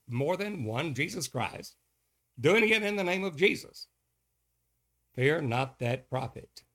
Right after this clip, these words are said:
Why? Because the Lord God tries you, tries us, to see if we love the Lord God with all of our heart, soul, and mind. We have to give due diligence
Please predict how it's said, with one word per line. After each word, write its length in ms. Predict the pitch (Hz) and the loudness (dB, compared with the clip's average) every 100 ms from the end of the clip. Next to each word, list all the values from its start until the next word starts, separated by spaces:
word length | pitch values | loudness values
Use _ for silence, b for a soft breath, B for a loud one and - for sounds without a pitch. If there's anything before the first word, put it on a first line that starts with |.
| _ _ _ _ _ _ _ _ _ - | _ _ _ _ _ _ _ _ _ -4
Why? 280 | 123 92 | -4 -4
Because 340 | 82 123 135 135 | -6 -6 -4 -4
the 100 | 147 | -2
Lord 240 | 156 160 | 0 0
God 280 | 135 165 - | 0 -2 0
tries 360 | 165 185 170 143 | 2 2 2 2
you, 360 | 226 156 - - _ _ _ _ _ _ | 4 2 0 -10 _ _ _ _ _ _
tries 320 | 165 202 - | 2 2 2
us, 380 | 247 - - - _ _ _ - | -2 -2 -10 -20 _ _ _ -6
to 80 | |
see 180 | 143 175 | 0 2
if 100 | 151 | 4
we 80 | 135 | 4
love 180 | 143 151 | 4 2
the 80 | 107 | 0
Lord 280 | 117 107 | 0 0
God 180 | 104 143 | 0 -2
with 100 | 135 | 0
all 140 | 117 120 | -2 0
of 60 | |
our 120 | 120 | 0
heart, 240 | 110 123 127 | 0 -2 -2
soul, 200 | 135 156 | -4 -2
and 80 | 156 | -6
mind. 200 | 196 - _ _ _ _ _ _ _ _ _ _ _ _ _ _ _ - | -10 -20 _ _ _ _ _ _ _ _ _ _ _ _ _ _ _ -2
We 240 | 123 151 | 2 4
have 240 | 113 120 - | 4 0 -2
to 100 | 131 | -6
give 380 | 104 110 104 90 | 0 -2 -2 -4
due 240 | 139 151 | -2 -2
diligence 680 | 113 120 127 95 104 120 | -2 -2 0 -4 -8 -10